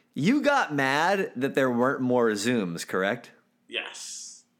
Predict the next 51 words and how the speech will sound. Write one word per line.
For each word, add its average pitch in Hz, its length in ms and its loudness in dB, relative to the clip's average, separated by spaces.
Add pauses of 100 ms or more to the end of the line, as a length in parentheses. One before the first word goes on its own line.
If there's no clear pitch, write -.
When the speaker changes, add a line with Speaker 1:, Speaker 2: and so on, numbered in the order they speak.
(140)
Speaker 2:
There 110 320 -4
are 95 40 -10
certain 139 380 -6
Speaker 1:
After 160 300 2
Speaker 2:
fr-, 151 60 6
Speaker 1:
your 127 100 6
birthday. 98 420 0
Speaker 2:
there 113 140 0
are 110 40 -2
certain 127 380 -6
friend 113 260 -2
groups 95 280 -12
of 90 100 -10
mine 80 280 -16 (840)
that 92 160 -16
didn't 101 240 -14
have 95 260 -14
Zoom 90 220 -14
birthday 80 320 -14
parties 76 400 -16
for 80 120 -20
me. 73 260 -20 (1500)
Speaker 1:
You 147 80 2
mean 147 220 2
as 135 180 4
in, 135 80 2
like, 123 380 -2
hosted 143 380 2
them 127 100 2
without 110 260 2
you 117 100 0
knowing? 107 360 0 (1200)
Speaker 2:
Like, 180 240 -14
Speaker 1:
Meaning 127 240 4
Speaker 2:
didn't 110 60 0
Speaker 1:
you 117 80 4
didn't 101 180 0
plan 101 240 0
them? 113 200 -2 (680)
Speaker 2:
didn't 151 300 -2
pl-, 123 180 -6
like, 120 140 -2
I 131 160 2
didn't 135 240 -4
plan 117 340 -4
it, 85 200 -16
but 92 120 -18
they 101 120 -4
didn't 95 200 -12
have 87 280 -14
it 78 100 -18